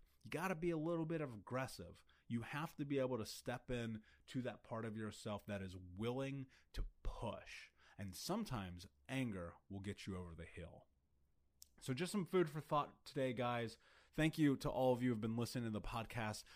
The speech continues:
Please subscribe if you find that you are interested in this content. Like it,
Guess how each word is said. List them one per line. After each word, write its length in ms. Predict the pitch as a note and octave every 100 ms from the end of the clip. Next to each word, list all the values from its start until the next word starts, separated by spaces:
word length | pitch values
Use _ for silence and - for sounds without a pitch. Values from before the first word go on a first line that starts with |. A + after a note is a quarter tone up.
| - -
Please 300 | - G#3+ G3
subscribe 920 | F3 C3+ - - B2 B2 A2 G2 F#2+ A#2
if 160 | G#2+
you 140 | A#2 G#2 -
find 300 | B2 A#2+ A2+
that 100 | -
you 180 | A2 G2+
are 120 | G2 -
interested 480 | A#2 - A#2 A#2
in 100 | G#2+
this 160 | G#2 G2
content. 680 | - A2 G#2+ G2+ A2+ G2+ F#2+ - - -
Like 360 | F#2 G#2+ G#2 A2
it, 200 | G2+